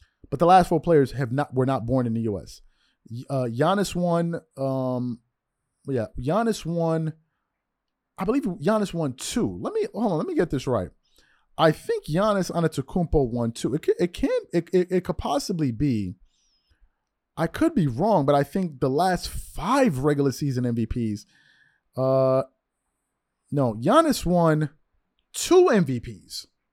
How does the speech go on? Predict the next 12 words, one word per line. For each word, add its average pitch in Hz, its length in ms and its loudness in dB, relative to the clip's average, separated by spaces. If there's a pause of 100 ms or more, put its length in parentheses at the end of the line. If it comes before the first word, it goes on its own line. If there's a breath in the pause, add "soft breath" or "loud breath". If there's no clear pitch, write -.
(440)
So 196 480 6 (220)
Giannis 247 420 2
won 214 180 4
it 180 60 4
in 156 120 2
two 226 140 -2
thousand 220 360 6
nineteen, 139 460 0
two - 140 -6
thousand 185 380 4
and 135 140 -2
twenty, 135 480 -2